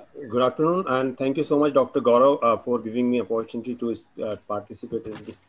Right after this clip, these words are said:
uh, uh, symposium. Uh, the case which I'm going to, uh, present today is fifty-seven-year-old doctor, radiologist, and, uh, he, uh, is working. He was working in Gujarat. He was, uh, keen for cataract surgery and lens implantation with,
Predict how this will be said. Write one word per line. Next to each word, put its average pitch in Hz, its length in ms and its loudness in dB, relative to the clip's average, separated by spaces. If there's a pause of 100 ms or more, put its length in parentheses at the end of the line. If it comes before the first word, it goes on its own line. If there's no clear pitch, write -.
uh, 98 360 -6 (340)
uh, 98 220 -14
symposium. 110 580 -10 (500)
Uh, 110 200 -2
the 117 120 -8
case 185 360 -4
which 147 240 -2
I'm 135 180 0
going 135 220 -2
to, 143 240 0
uh, 113 320 2
present 120 420 -6
today 127 280 -4
is 123 280 -8
fifty-seven-year-old 127 1120 -6
doctor, 117 340 -4
radiologist, 123 680 -6
and, 120 280 -6
uh, 117 220 0 (400)
he, 139 420 -6 (180)
uh, 117 100 -6
is 110 200 -12
working. 120 500 -6
He 123 100 -8
was 123 200 -2
working 127 380 -6
in 113 80 -10
Gujarat. 110 340 -6 (500)
He 143 160 -4
was, 165 220 0 (180)
uh, 123 140 0 (140)
keen 160 260 -6
for 147 140 -4
cataract 127 360 -8
surgery 143 520 -6
and 123 220 -6
lens 120 340 -6
implantation 117 640 -10
with, 123 140 -6